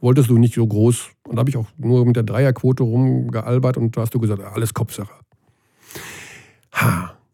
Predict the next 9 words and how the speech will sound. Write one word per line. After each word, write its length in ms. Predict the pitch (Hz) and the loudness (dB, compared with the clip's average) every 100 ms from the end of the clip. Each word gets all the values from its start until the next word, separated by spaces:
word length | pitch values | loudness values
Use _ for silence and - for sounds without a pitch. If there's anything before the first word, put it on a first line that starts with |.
| _ _ | _ _
das 160 | 127 | -2
finde 200 | - 147 | 4 6
ich 80 | 123 - | 6 0
eigentlich 480 | 120 123 - 139 - _ | 2 2 4 0 0 _
sehr 260 | - 123 113 | -6 0 0
spannend. 560 | - - 90 85 - _ | -2 -6 -8 -8 -14 _
Ist 260 | 175 180 208 | 2 4 2
das 320 | 185 - - _ | 0 -2 -16 _
Kopfsache. 640 | - 123 - - - - | 0 0 0 -12 -14 -20